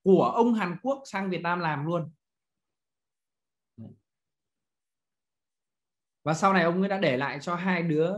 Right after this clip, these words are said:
nhân viên của ông ấy tại Việt Nam, ừ, phát triển và ông chỉ lo sản xuất thôi.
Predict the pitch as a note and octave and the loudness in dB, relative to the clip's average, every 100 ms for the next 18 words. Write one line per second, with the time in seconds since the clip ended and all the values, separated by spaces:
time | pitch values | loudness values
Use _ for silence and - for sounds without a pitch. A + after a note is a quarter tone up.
0 | G3+ F#3 F3 F#3 F3+ C3 C3 D#3+ E3+ C#3+ | -2 0 2 2 0 -2 -4 -4 -6 -6
1 | D3+ D3 D#3+ D#3+ D3+ C#3+ C#3 C3 - _ | -6 -2 -2 -4 -8 -10 -10 -10 -14 _
2 | _ _ _ _ _ - F#3 D3 A2 A#2 | _ _ _ _ _ -8 -4 -4 -4 -6
3 | C#3+ D#3+ - _ - A2+ B2+ C#3+ A#2 F#2+ | -10 -12 -18 _ -10 -8 -6 -6 -8 -8
4 | F#3 F#3 | -6 -6